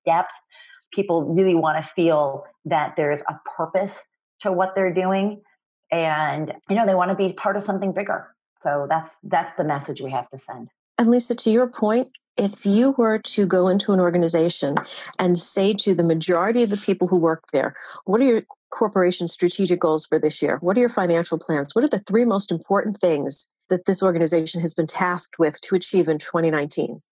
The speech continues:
Speaker 2: How many of them actually know the answer to that question?
Speaker 1: I think
Speaker 2: And
Speaker 1: they don't know the mission. I mean, it, it's
Speaker 2: No,
Speaker 1: not
Speaker 2: not
Speaker 1: often
Speaker 2: at all.
Speaker 1: communicated enough. Yeah.
Speaker 2: No,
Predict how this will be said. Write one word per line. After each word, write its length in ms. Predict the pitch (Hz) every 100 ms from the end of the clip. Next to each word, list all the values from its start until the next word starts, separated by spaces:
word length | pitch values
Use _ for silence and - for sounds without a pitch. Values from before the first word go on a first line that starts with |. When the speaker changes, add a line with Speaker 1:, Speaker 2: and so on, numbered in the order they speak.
| _ _ -
Speaker 2:
How 80 |
many 160 | 226 254
of 80 | 214
them 140 | 175
actually 320 | 165 165 175
know 120 | 165 156
the 140 | 156
answer 200 | 156 -
to 100 | -
that 160 | 135 -
question? 400 | 175 - - 143 _ - -
Speaker 1:
I 40 | 180
think 120 | 214
Speaker 2:
And 160 | 180 185
Speaker 1:
they 120 | 165
don't 220 | 214 208
know 160 | 202 208
the 100 | 208
mission. 460 | 190 247 - 135 -
I 80 |
mean, 220 | 185 190 180
it, 180 | 180
it's 160 | 196 233
Speaker 2:
No, 200 | 381 -
Speaker 1:
not 120 | -
Speaker 2:
not 180 | 226 247
Speaker 1:
often 160 | 208 247
Speaker 2:
at 60 |
all. 80 | 262
Speaker 1:
communicated 540 | 247 349 - 196 175
enough. 400 | 165 160 151 156 - -
Yeah. 180 | 185 220
Speaker 2:
No, 200 | 190